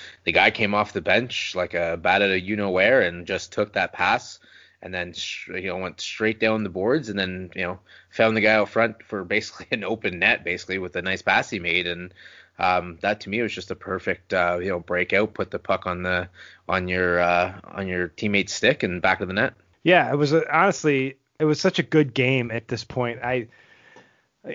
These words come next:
Speaker 2: when, when the Rangers went up four to two, I'm like, "Okay, they're,"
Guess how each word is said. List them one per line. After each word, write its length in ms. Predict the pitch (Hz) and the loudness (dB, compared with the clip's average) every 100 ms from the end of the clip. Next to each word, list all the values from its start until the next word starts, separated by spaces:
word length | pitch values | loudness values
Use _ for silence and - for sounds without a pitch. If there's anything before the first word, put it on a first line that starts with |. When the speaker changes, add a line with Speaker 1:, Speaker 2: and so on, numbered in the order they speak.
| - | -6
Speaker 2:
when, 520 | 180 175 170 160 127 - - - | 0 2 2 0 -4 -8 -12 -18
when 220 | - 160 170 | -2 2 4
the 80 | |
Rangers 360 | 160 196 185 151 | 6 6 4 2
went 160 | 151 151 | 2 2
up 120 | - | 2
four 220 | 147 147 | 2 4
to 60 | 139 | 2
two, 540 | - 135 135 165 151 _ _ | 0 0 2 0 -2 _ _
I'm 140 | 139 139 | 0 2
like, 160 | 135 | 4
"Okay, 260 | 151 139 120 | 2 2 2
they're," 260 | 131 131 | 4 4